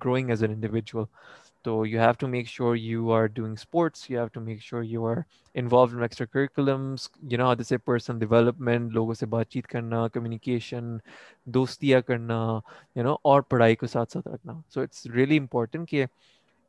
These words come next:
uh, one thing which I see a lot کہ لوگوں کو اسٹریس ہو جاتا ہے، ان کو، you know, ڈپریشن کی طرف وہ چلے جاتے ہیں۔ Obviously depression is a, is a disease۔ It's a, there's a huge difference between depression and stress۔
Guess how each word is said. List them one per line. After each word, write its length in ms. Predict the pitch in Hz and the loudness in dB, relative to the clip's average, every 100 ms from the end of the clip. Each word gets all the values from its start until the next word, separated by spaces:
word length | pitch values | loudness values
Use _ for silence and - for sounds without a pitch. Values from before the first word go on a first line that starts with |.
| - - | -14 -12
uh, 100 | 78 - - - - | -10 -12 -14 -14 -10
one 240 | 135 135 143 170 | 2 2 4 0
thing 80 | 156 | 0
which 260 | 143 131 | 0 -2
I 0 | |
see 340 | 120 143 139 120 | -4 0 2 4
a 120 | 120 | 6
lot 100 | 127 - _ | 4 2 _
کہ 360 | 131 127 120 117 | 0 2 4 2
لوگوں 220 | 117 123 | 2 0
کو 80 | 135 | -2
اسٹریس 380 | 123 - 131 - | -4 0 0 0
ہو 60 | |
جاتا 340 | 120 117 117 123 | 0 0 0 0
ہے، 220 | 117 113 | 2 0
ان 160 | 113 113 | -2 -6
کو، 140 | 123 | -4
you 140 | 117 | -4
know, 140 | 131 139 | -4 -4
ڈپریشن 600 | 117 - 123 120 - 127 | -6 -2 0 0 -4 -10
کی 120 | 131 | -2
طرف 200 | 127 123 | 2 2
وہ 100 | 123 | 0
چلے 280 | 123 123 117 | -2 2 2
جاتے 360 | 113 113 - 113 | 2 -2 -2 -2
ہیں۔ 100 | 117 | 2
Obviously 360 | 123 139 123 | 2 0 -2
depression 480 | 110 127 113 131 117 | 0 0 0 -2 -4
is 180 | 110 113 | -2 -2
a, 60 | 175 - - _ - | -2 -10 -20 _ -2
is 60 | 113 | 0
a 40 | 113 | 0
disease۔ 520 | 131 117 - - 135 | 0 -4 -6 -12 -6
It's 240 | 131 - 117 | -4 -2 -2
a, 40 | |
there's 300 | 113 117 120 | 2 2 2
a 0 | |
huge 160 | 117 123 120 | 0 0 -2
difference 200 | 120 113 | -4 -4
between 180 | 117 | -6
depression 600 | 110 - 117 117 120 110 104 | -8 -4 -6 -6 -10 -8 -6
and 80 | |
stress۔ 320 | 107 110 - | -8 -6 -6